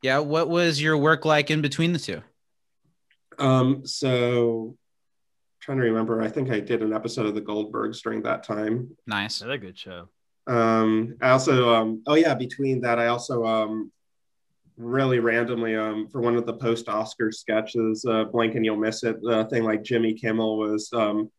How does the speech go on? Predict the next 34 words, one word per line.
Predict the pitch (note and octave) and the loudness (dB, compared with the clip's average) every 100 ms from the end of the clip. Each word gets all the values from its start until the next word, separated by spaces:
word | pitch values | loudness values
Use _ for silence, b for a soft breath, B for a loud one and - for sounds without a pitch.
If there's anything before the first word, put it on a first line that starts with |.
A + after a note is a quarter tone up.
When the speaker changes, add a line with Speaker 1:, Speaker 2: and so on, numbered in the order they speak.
| _ _ - | _ _ -2
Speaker 2:
like, | A#2 | 0
gathering | A#2+ A2 A2+ A#2 | 2 2 2 0
people, | A#2 A#2 A2+ | 0 0 0
and | A2 | 0
they | G#2+ | 0
just, | A2+ - | -2 -4
like, | A2+ | -2
reached | A2+ A2+ A#2+ | 0 0 0
out | A2+ | -4
and | A2 | -4
said, | A2+ | -4
"Hey, | C3 B2 | 0 0
can | C3 | 2
you | A#2 C#3 | -2 -2
come | A#2 | -2
and | G#2+ | 0
do | A#2+ | 0
this | A2+ A#2 | 0 -2
for | A#2 A#2 | -2 -4
a | |
day?" | A2+ A2+ A2+ | 0 0 0
And | G#2+ G#2 | -2 -6
so | - | -6
I | G#2+ | -4
did | A2 A2 | -2 -2
that. | G#2+ A2 | -2 -4
That | F2 | -6
was | G#2+ A2 | -8 -8
really | A2 G#2+ | -6 -6
fun. | - G#2+ G#2+ A2+ A2+ _ _ | -4 -2 -2 -4 -8 _ _
Speaker 3:
Oh, | C#3+ | -4
that's | G3+ - | -4 -6
super | G#3+ A3+ | -14 -12
cool. | - A#2+ F2 D#2+ | -10 -10 -10 -12